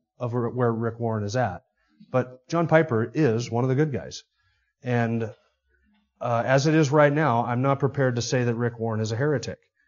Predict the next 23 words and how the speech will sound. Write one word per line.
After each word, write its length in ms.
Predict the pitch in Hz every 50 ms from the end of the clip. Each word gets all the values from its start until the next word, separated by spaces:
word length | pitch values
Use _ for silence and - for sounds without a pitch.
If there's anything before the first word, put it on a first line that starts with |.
| _ _ _ _ _ _ _ _ _ _ _ _ _ _ - -
I 120 | - 113
think 160 | 117 131 131 -
he's 180 | 131 120 113
gravely 380 | 107 131 131 139 143 139 151 135
mistaken. 680 | 127 123 123 - 127 120 127 123 156 156 170 156 - -
I 60 | 117
think 180 | 113 131 123 123
he's 240 | 127 120 104 104 - _ _ _
far 140 | - 139 131
too 160 | - - 135
pragmatic. 680 | - - 139 127 120 110 113 110 117 123 151 151 - - _ _ _ _ _ _ _
If 160 | - 123 117
he 120 | - 139 131
were 280 | 123 120 127 117 110
theological 720 | 110 - - 143 131 123 120 120 131 131 151 147 147 139 131
in 80 | 123
his 180 | 120 123 120 123
convictions, 800 | - 123 110 107 135 156 151 - - 104 101 123 139 - - - _
where 100 | 113 110
he 60 | 107
claims 300 | - 135 123 117 107 -
to 80 | - 104
be, 420 | 101 147 165 120 107 117 113